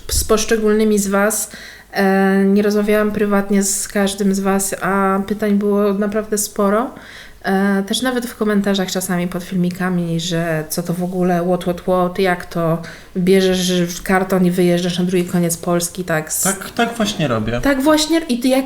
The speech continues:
Speaker 1: za każdym razem, jak powiedziałam: "Tak, tak właśnie robię", to wszyscy mówią: "Boże, jaka ty jesteś odważna". Mówię: "Nie jestem odważna. Jestem zdesperowana, by podjąć jakieś inne kroki w życiu".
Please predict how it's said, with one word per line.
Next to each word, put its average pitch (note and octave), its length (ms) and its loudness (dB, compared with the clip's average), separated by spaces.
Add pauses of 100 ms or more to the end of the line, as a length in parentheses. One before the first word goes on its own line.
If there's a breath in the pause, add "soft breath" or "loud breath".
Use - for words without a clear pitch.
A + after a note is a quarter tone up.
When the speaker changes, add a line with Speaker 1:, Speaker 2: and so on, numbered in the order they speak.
Speaker 1:
za A#3 120 2
każdym D#4 280 4
razem, C#4+ 240 2
jak C#4 100 -6
powiedziałam: B3 420 0 (100)
"Tak, - 320 0
tak B3+ 240 0
właśnie B3 340 0
robię", G#3+ 400 2 (600 loud breath)
to A#3+ 80 0
wszyscy A#3 260 0
mówią: A#3 260 4
"Boże, A#3+ 240 2
jaka A#3+ 140 0
ty A#3+ 60 -6
jesteś A#3 220 0
odważna". G3+ 400 2
Mówię: G#3 220 4
"Nie C4 180 2
jestem C4+ 280 2
odważna. F3 640 2 (380 loud breath)
Jestem A3+ 240 2
zdesperowana, A#3 640 2
by A#3 120 2
podjąć A3 360 0
jakieś G#3 280 -2
inne G3+ 200 2
kroki F#3 320 -2
w E3 60 -4
życiu". D#3 360 -4